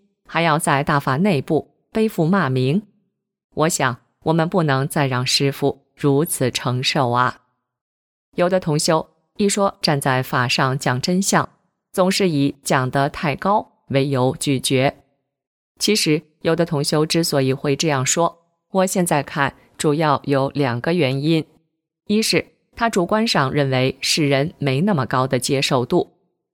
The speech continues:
毕竟大陆中共宣传的还是无神论嘛，因此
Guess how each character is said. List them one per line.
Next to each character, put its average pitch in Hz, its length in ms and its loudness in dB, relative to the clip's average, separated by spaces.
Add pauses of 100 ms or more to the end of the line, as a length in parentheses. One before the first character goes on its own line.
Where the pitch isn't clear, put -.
(180)
毕 190 140 2
竟 175 240 2 (220)
大 180 120 2
陆 165 220 4
中 175 180 2
共 139 160 0
宣 196 240 2
传 127 300 -2
的 139 280 0
还 131 260 -2
是 139 160 2
无 127 160 0
神 127 260 -2
论 180 180 2
嘛， 127 280 0 (500)
因 185 160 2
此 147 240 2